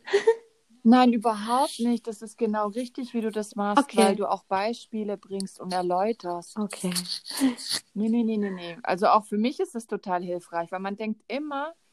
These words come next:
Speaker 2: "Ach man, ich weiß viel",
Speaker 1: Mhm.
Speaker 2: aber es gibt trotzdem noch Informationen, die man vergessen hat oder die man so nicht kannte oder
Speaker 1: Ja,
Speaker 2: wusste.
Speaker 1: ja.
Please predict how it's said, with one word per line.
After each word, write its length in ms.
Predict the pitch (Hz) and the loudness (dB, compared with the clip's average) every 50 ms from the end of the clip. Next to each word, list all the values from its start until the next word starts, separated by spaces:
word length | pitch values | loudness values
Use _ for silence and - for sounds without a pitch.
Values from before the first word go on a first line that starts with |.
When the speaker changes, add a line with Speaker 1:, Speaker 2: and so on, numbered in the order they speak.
| _ _ _ _ | _ _ _ _
Speaker 2:
"Ach 160 | - 240 - | -8 -6 -2
man, 220 | 247 233 220 208 202 - - | -2 0 0 -2 -4 -8 -10
ich 200 | - 233 - - | -10 -10 -10 -8
weiß 480 | - 202 202 226 294 370 370 - - - | -6 -6 -2 -2 -2 -2 -2 -4 -10 -20
viel", 340 | - _ - 214 214 226 247 285 | -12 _ -4 -2 0 2 2 2
Speaker 1:
Mhm. 380 | 285 156 170 190 175 170 180 180 - - _ | 2 0 0 0 0 0 -2 -6 -12 -8 _
Speaker 2:
aber 140 | - 196 202 | -6 -4 -4
es 120 | 208 - | -8 -6
gibt 180 | - 233 202 - | -6 -8 -8 -4
trotzdem 400 | - 233 247 233 - - 285 262 | -4 -4 -4 -4 -6 -6 -2 0
noch 160 | 247 240 240 | 0 0 0
Informationen, 960 | - - 208 202 - 220 208 202 196 196 - - - 208 202 214 220 226 226 | -2 -4 -6 -4 -4 -2 -2 -2 -4 -6 -8 -6 -4 -2 0 0 2 0 0
die 120 | 208 214 208 | 0 0 0
man 180 | 202 196 190 | 0 -2 -2
vergessen 680 | - - 196 185 170 - 185 202 208 - - 262 247 240 | -2 -4 -4 -4 -2 0 0 0 -2 -2 -2 0 0 2
hat 220 | 247 254 254 254 247 _ - - | 2 0 -2 -2 -6 _ -18 -10
oder 500 | - - 202 208 208 190 208 202 196 196 | -2 2 4 4 4 4 4 2 2 2
die 160 | 190 - 208 202 | 0 -2 -4 -6
man 220 | 196 196 196 196 | -4 -4 -6 -6
so 140 | 175 196 190 | -6 -6 -8
nicht 200 | 185 180 - - | -8 -10 -12 -12
kannte 520 | - - 226 240 269 269 - 175 165 165 | -8 -4 -2 -2 -2 -2 -4 -8 -4 2
oder 180 | - 226 226 214 | 4 6 8 8
Speaker 1:
Ja, 100 | 214 214 | 6 6
Speaker 2:
wusste. 400 | 214 240 - - - - 165 165 | 2 0 -2 -6 -8 -4 -2 2
Speaker 1:
ja. 240 | 214 220 196 185 | 4 4 4 4